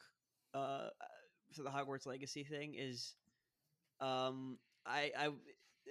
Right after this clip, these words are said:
I want every other, like, holder of a, of a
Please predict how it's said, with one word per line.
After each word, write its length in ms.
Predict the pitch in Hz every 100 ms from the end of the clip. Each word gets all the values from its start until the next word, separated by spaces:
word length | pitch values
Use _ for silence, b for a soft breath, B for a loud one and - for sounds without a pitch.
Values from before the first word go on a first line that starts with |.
| - _ -
I 140 | 165
want 340 | 160 160 175 -
every 400 | 156 160 160 165
other, 340 | 139 143 143 135
like, 300 | 123 123 - - _ - - _ _ _ _ -
holder 460 | 139 143 139 147
of 180 | 120 120
a, 280 | 120 120 117 -
of 160 | 127
a 80 | 120